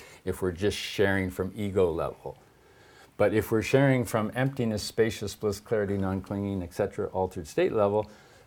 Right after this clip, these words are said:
then we're sharing at core. So then whatever problems happen between the two egos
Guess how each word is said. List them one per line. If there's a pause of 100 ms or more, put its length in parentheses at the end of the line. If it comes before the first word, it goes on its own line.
then
we're
sharing
at
core.
So
then
whatever
problems
happen
between
the
two
egos